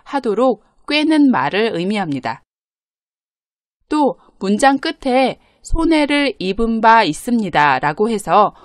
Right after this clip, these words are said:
우리가 공부한 는, 은, 니은 바가 보이시죠?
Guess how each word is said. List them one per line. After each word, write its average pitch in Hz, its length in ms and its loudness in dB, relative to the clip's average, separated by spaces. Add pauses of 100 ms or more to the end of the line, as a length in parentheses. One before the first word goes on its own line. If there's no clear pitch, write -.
(140)
우리가 196 440 2
공부한 185 680 0 (120)
는, 240 380 2 (260)
은, 165 340 -2 (300)
니은 262 420 4
바가 180 500 0
보이시죠? 190 720 0